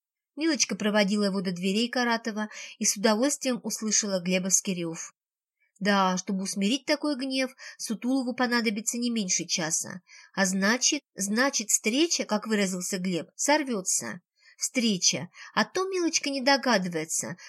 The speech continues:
что это простое свидание с очередной вертихвосткой. И это хорошо она придумала, что пригласила Сутулова именно в этот день. Тот, конечно, хотел прийти к главному на следующей неделе,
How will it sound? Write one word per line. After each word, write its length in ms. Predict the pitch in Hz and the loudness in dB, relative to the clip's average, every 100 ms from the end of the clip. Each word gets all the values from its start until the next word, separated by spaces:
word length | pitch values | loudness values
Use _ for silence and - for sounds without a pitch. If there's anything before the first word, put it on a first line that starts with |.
| - | -14
что 180 | - | -2
это 160 | 277 262 | 2 2
простое 400 | 262 262 - 269 | 2 0 2 0
свидание 600 | 247 226 214 294 381 285 | 0 -2 2 2 2 -2
с 60 | 214 | -4
очередной 440 | 190 208 208 277 | -4 -4 -2 -2
вертихвосткой. 920 | 277 277 269 247 208 - - 101 - _ _ - - | -2 -2 -4 -2 -4 -4 -8 -10 -12 _ _ -20 -8
И 60 | 226 | 0
это 220 | 269 320 | 2 2
хорошо 500 | 311 330 320 - 226 | 2 4 4 2 2
она 220 | 208 190 | 0 -2
придумала, 540 | 185 202 185 180 160 170 | -2 -4 -4 -4 -4 -4
что 160 | 214 | -6
пригласила 520 | 190 226 220 220 233 | -4 0 0 0 0
Сутулова 720 | 208 233 - 311 370 233 160 - - - | -2 -4 -2 2 2 2 -2 -6 -16 -8
именно 340 | 254 277 285 | -4 -2 0
в 60 | 269 | 2
этот 320 | 254 247 175 | 2 2 -4
день. 320 | 175 160 135 180 _ _ - _ | -4 -6 -8 -16 _ _ -20 _
Тот, 200 | - 294 | -2 0
конечно, 640 | - 294 294 277 269 262 - _ | 2 2 2 0 -2 -4 -8 _
хотел 420 | _ 254 254 294 254 | _ -2 2 0 2
прийти 300 | 269 247 269 | -2 0 -2
к 60 | |
главному 440 | 240 269 240 254 247 | 2 2 2 -2 -2
на 100 | 247 | -4
следующей 460 | 269 240 240 262 | -2 -2 0 -2
неделе, 640 | 254 254 262 320 262 156 | -4 -4 0 2 2 -2